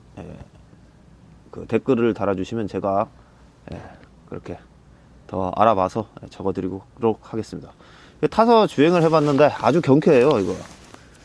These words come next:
음, 바이크가 크니까 바람도 안 들어오고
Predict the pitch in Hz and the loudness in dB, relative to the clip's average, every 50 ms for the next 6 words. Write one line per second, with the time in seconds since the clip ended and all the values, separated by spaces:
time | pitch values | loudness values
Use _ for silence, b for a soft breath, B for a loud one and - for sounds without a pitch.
0 | B B B B B - - 98 95 92 92 95 92 - - - - - 104 120 | B B B B B -14 -10 -8 -8 -8 -8 -10 -14 -18 -20 -18 -4 0 0 0
1 | 135 - 143 - - - 196 196 165 - 123 117 104 - - 101 104 139 165 151 | 0 -2 -4 -4 -2 -2 -2 -2 0 0 0 0 0 0 0 0 0 2 2 2
2 | 135 127 131 131 90 101 98 98 107 117 117 110 107 127 120 104 | 2 2 2 0 0 -2 -2 -2 -2 0 0 0 -2 -2 -4 -6